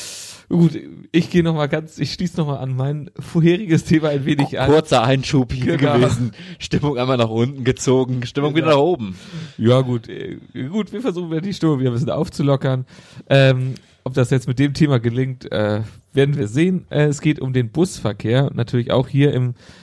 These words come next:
Speaker 1: äh, Sanierungsgebiet. Hier wird von einer historischen Chance gesprochen,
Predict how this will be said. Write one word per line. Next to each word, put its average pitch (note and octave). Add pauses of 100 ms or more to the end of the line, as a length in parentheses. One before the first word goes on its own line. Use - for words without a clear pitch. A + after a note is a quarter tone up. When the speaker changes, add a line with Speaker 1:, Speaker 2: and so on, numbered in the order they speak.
(140)
Speaker 1:
äh, A2+
Sanierungsgebiet. D3 (840)
Hier A#2+
wird B2
von B2+
einer A2+
historischen C3+
Chance C#3 (240)
gesprochen, A#2